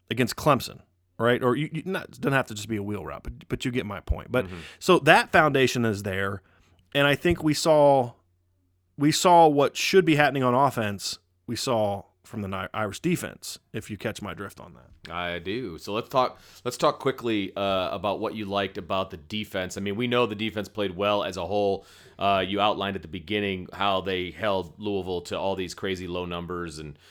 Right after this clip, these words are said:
Speaker 2: uh, in the Satterfield era, lowest points, et cetera. So we know as a group that they did well. Um, individually, l-, just give me a couple, uh, you know, guys that maybe, or I should say positions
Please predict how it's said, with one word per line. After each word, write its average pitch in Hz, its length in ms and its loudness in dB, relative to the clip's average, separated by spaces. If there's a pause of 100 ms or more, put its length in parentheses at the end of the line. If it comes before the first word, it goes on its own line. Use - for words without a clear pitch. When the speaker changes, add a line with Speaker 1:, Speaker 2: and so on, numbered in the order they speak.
(200)
Speaker 2:
uh, 80 440 -4
in 73 420 -12
the 90 60 -10
Satterfield 90 640 -6
era, 87 320 -6
lowest 87 420 -6
points, 87 460 -8
et 80 100 -14
cetera. 85 440 -6 (280)
So - 120 -8
we 143 160 2
know 139 240 6
as 110 140 2
a 107 40 -2
group 120 560 -2
that 110 160 -6
they 107 140 0
did 101 260 -2
well. 95 540 0 (240)
Um, 95 420 0 (160)
individually, 110 1200 -2 (220)
l-, - 80 -10 (640)
just - 180 -12
give 302 80 -4
me 233 80 2
a 156 40 0
couple, 143 720 4
uh, 104 640 2
you 127 140 -4
know, 104 380 0 (300)
guys 139 300 2
that 127 100 -2
maybe, 120 440 -2 (380)
or 139 220 2
I 120 80 2
should 117 180 -8
say 113 140 -2
positions 101 840 -4